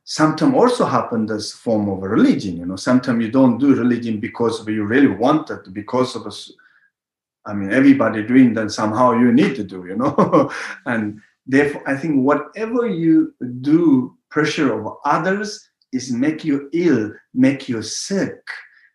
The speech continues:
Uh, maybe you possibly do one week, two week, but not monthly, month, month, years.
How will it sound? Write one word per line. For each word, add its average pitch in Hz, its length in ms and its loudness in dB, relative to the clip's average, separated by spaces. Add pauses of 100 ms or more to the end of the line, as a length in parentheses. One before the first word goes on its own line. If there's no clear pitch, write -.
(180)
Uh, 101 360 -8
maybe 226 220 -2
you 131 360 0
possibly 110 400 -4
do 110 120 -4
one 113 260 0
week, 190 340 -2
two 113 140 -6
week, 147 460 -2
but 117 180 -6
not 151 320 0
monthly, 127 760 0
month, 95 640 -2
month, 147 640 2
years. 120 600 -2